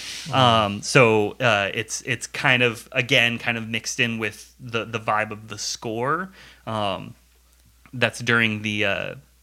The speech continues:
Speaker 2: the montage sequence where they're, they're, like, swindling all their friends into paying for Panda
Speaker 1: <laughs>
Speaker 2: merchandise. And, uh, and then, of course, like, Pandas Unite would be my favorite track on the soundtrack. So that's
Speaker 1: Mm.
Speaker 2: why Turning Red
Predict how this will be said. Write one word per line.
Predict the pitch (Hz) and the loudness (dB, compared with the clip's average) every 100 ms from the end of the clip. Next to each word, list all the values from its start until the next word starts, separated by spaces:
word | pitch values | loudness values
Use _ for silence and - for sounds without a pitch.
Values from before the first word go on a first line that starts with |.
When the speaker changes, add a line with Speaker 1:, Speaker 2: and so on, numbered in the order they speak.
| _ - 127 | _ -20 -8
Speaker 2:
the | 113 107 | -6 -2
montage | 117 120 117 110 - | 0 0 2 0 0
sequence | 117 - 107 101 117 | -4 -2 -8 -8 -4
where | 107 101 101 98 - - | -2 -2 -4 -8 -16 -4
they're, | 123 110 104 104 - - | 2 4 2 -4 -10 -6
they're, | 107 104 | -6 -6
like, | 104 - | -12 -14
swindling | - - 120 110 110 107 | -10 -4 -2 -2 -6 -6
all | 104 | -6
their | 110 | -6
friends | - 110 104 101 | -4 -4 -4 -8
into | 104 104 107 123 - | -10 -8 -8 -10 -6
paying | - 110 107 | 0 0 -2
for | - 113 110 | -6 -6 -4
Panda | 117 107 110 | -2 0 0
Speaker 1:
<laughs> | |
Speaker 2:
merchandise. | 107 - 107 107 107 - - 104 92 - - - | -2 -2 -2 -2 -4 -10 -14 -14 -14 -16 -6 2
And, | 147 139 | 6 6
uh, | 135 123 113 - - | 6 6 6 2 -2
and | 139 139 | 2 6
then, | 135 123 | 6 4
of | - | 2
course, | 127 110 | 0 0
like, | 110 104 | -4 -4
Pandas | 135 113 107 101 | 0 0 0 -4
Unite | 101 98 92 90 110 | -4 -2 -2 -4 -10
would | 104 | -12
be | 98 92 - | -10 -12 -12
my | 104 | -8
favorite | - 98 104 - | -4 -4 -6 -12
track | - 107 110 - - | -8 -8 -8 -12 -10
on | 107 104 | -8 -8
the | |
soundtrack. | - 107 - - | -12 -14 -12 -2
So | - 127 123 117 127 | 4 6 6 4 4
that's | 160 214 | 4 4
Speaker 1:
Mm. | |
Speaker 2:
why | 277 254 | 2 2
Turning | - 190 151 131 | 2 0 2 4
Red | 127 123 117 | 6 6 0